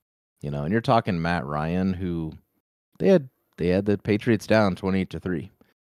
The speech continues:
Obviously, they were good enough to win that game. But then they had turnovers, and Matt Ryan's taking sacks and strip sacks. I mean, it was,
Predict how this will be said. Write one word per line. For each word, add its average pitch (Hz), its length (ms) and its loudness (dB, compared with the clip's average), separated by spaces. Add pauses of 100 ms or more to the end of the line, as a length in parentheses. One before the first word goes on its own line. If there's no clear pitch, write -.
Obviously, 98 800 2 (200)
they 98 120 2
were 92 140 0
good 90 160 0
enough 85 260 -4
to 92 100 -6
win 85 180 -2
that 78 180 -6
game. 82 380 -4 (800)
But 90 160 0
then 98 160 2
they 104 160 4
had 78 440 -2
turnovers, 117 760 4
and 73 360 -6 (160)
Matt 92 220 0
Ryan's 101 400 -2
taking 98 340 -2
sacks 110 500 -2
and 87 140 -6
strip - 260 -4
sacks. 104 400 -4
I 85 40 -6
mean, 80 180 -6
it 113 100 0
was, 85 420 -4